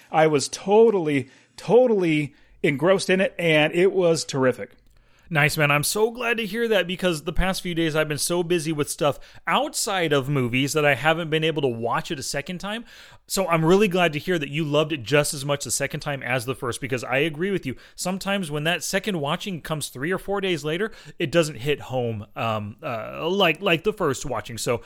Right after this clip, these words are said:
Speaker 2: I'm super stoked. I'm, I'm actually gonna take the wife, because she didn't get to see it on Friday last week.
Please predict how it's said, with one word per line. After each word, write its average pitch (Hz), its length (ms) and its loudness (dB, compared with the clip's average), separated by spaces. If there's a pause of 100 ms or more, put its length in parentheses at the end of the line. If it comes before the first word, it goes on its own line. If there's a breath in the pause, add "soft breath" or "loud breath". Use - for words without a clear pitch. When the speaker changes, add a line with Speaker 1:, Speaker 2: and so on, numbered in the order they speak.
(120 loud breath)
Speaker 2:
I'm 151 160 0
super 165 300 -2
stoked. 151 320 2
I'm, 151 200 -2
I'm 170 160 2
actually 185 260 0
gonna 156 180 -2
take 151 300 -4 (180 loud breath)
the 156 200 4
wife, 156 640 2
because 147 240 -2
she - 140 -6
didn't 156 160 -4
get 151 140 -2
to 147 80 -12
see 156 240 -4
it 156 100 -4
on 135 240 -6
Friday 156 520 -4
last 117 320 -8
week. 110 200 -10